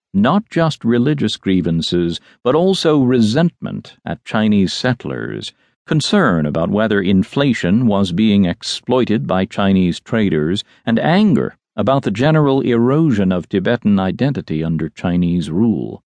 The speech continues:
The riots were quickly brought under control, leaving an estimated two hundred dead, both Chinese and Tibetan, and more than one thousand in custody. This episode did not seriously threaten Chinese control or national security,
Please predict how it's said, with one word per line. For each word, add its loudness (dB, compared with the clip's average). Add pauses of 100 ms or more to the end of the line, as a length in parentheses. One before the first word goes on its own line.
(500)
The -2
riots 2
were -2
quickly -4
brought 0
under 2
control, -2 (180)
leaving 2
an 2
estimated 0
two 0
hundred 0
dead, -2 (280)
both -6
Chinese 0
and 0
Tibetan, -4 (240)
and 0
more 2
than 2
one 2
thousand 0
in 2
custody. -6 (500)
This 2
episode 2
did 2
not 2
seriously 2
threaten 0
Chinese 2
control 0
or 0
national 2
security, -4